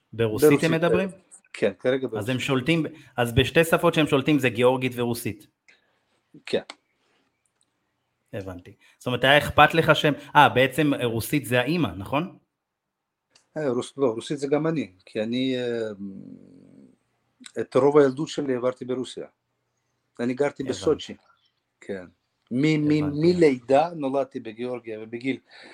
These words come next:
Speaker 2: הייתי מספר חודשים כאשר עברנו לגור לסוצ'י. עד גיל תשע או עשר גרתי שם, כן.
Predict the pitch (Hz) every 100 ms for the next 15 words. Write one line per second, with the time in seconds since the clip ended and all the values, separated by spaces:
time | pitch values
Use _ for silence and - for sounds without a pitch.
0 | - - 123 117 123 - 139 127 127 120
1 | 113 175 170 117 - 123 117 120 120 110
2 | 113 113 104 - 131 - - _ _ _
3 | - 135 123 139 127 117 147 147 127 117
4 | 117 107 104 101 104 - 101 - _ _
5 | _ _ _ _ _ _ -